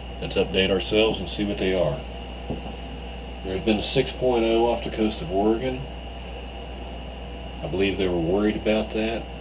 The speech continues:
after the, uh, California five point six, so they did get that.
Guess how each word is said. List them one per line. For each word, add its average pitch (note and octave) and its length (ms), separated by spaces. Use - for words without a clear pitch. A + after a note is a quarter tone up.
after F2 400
the, E2+ 320
uh, E2 300
California G2+ 560
five G2 240
point F#2+ 260
six, - 640
so - 260
they D#2 180
did F#2+ 260
get G2+ 160
that. G#2+ 300